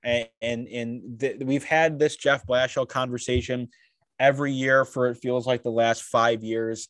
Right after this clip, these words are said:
And I think at this point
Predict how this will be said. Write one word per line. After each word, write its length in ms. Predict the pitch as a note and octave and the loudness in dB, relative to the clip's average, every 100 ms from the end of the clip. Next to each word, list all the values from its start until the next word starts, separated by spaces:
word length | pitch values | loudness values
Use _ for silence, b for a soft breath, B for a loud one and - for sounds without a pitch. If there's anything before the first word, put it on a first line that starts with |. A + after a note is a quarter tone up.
| _ | _
And 420 | A#2 A2+ G#2+ G#2 - b b _ _ - | -4 -2 -2 -6 -14 b b _ _ -2
I 140 | C3+ | -2
think 260 | C3+ D#3+ D3 | 0 0 0
at 140 | B2 | 0
this 180 | D3 D3 | 0 -2
point 420 | - D3 C#3+ C#3+ | -2 0 0 -2